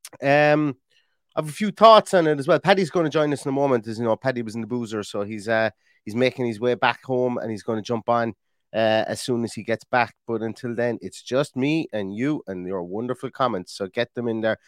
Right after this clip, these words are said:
If you do like this, give it a thumbs up. If you're not a subscriber to the channel already, come on. We'd love to have you on board because Villa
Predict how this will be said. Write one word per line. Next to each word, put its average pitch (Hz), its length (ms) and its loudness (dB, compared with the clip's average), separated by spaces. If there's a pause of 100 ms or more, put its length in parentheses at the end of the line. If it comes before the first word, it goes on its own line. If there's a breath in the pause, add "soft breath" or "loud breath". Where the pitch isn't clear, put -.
(140)
If 131 140 -4
you 147 80 -2
do 202 160 0
like 180 220 6
this, 170 180 -2
give 156 160 -6
it 147 80 -4
a 139 60 -4
thumbs 147 280 -2
up. 180 180 4 (180)
If - 80 -18
you're 98 80 -2
not 113 160 0
a - 20 -6
subscriber 95 480 -8
to 87 80 -14
the 87 80 -12
channel 110 340 -6
already, 120 360 -2 (160)
come 254 120 -4
on. 339 220 0 (140)
We'd 165 120 -10
love 247 180 -4
to 214 80 0
have 202 120 0
you 208 80 -2
on 208 160 0
board 208 320 2
because 165 320 -2 (340)
Villa 165 420 8